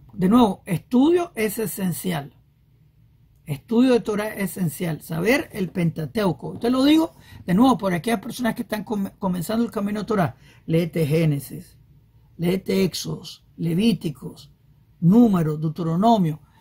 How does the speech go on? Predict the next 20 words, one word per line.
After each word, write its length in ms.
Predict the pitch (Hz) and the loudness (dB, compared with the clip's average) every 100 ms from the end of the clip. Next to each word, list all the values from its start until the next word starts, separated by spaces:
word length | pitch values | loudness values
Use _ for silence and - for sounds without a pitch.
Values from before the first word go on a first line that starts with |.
| _ | _
libro 420 | 190 233 269 247 | 0 2 4 0
por 220 | - 214 202 | -2 -4 -2
libro, 340 | 220 160 156 _ _ _ _ | -2 -2 -6 _ _ _ _
sin 380 | - - 254 269 | -12 2 4 6
ideas 360 | 226 240 254 | 4 4 2
preconcebidas. 1300 | - 240 220 - 196 180 - 170 214 180 151 - - - _ _ _ _ _ | -2 -4 -4 -4 -2 -2 -2 -2 0 -2 -4 -14 -20 -20 _ _ _ _ _
Porque 260 | - 180 202 | -8 -4 2
mucha 300 | 190 214 247 | 2 4 4
gente 360 | 277 277 - - | 4 2 -4 -6
y, 240 | 196 185 - | -6 -6 -8
que 120 | 190 | -4
en 120 | 170 | 0
idólatra 580 | 175 190 277 247 185 185 | 0 2 2 2 0 -6
tienen 220 | 160 220 | -4 0
lo 120 | 233 226 | 0 -2
que 120 | 208 | -8
se 160 | - | -6
llaman, 400 | 190 214 285 330 | -2 -2 -2 -4
idolatría, 560 | 196 180 180 160 269 233 | -6 -4 -4 -4 0 0
perdón, 300 | 170 170 180 | -2 -6 -6